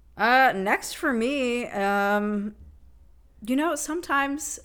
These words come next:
we've probably talked about this person before. Off, I don't know if we've talked about it on camera, off camera, or off podcast. But there are times that I really would like to kiss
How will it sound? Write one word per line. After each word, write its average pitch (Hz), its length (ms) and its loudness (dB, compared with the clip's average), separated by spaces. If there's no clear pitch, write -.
we've 220 200 -6
probably 302 260 -2
talked 208 260 -4
about 175 240 -6
this 175 100 -10
person 180 380 -10
before. 180 600 -8
Off, 226 280 -2
I 240 120 -2
don't 330 100 -4
know 359 80 -4
if 262 80 -8
we've 196 80 -10
talked 185 260 -8
about 175 180 -8
it 175 80 -12
on 170 200 -8
camera, 175 500 -12
off - 180 -12
camera, - 520 -14
or - 120 -12
off 175 360 -8
podcast. - 640 -12
But 240 720 2
there 233 200 2
are 247 100 2
times 240 540 0
that 180 100 0
I 180 60 0
really 190 360 -2
would 175 160 -6
like 175 380 -6
to 165 580 -8
kiss - 680 -10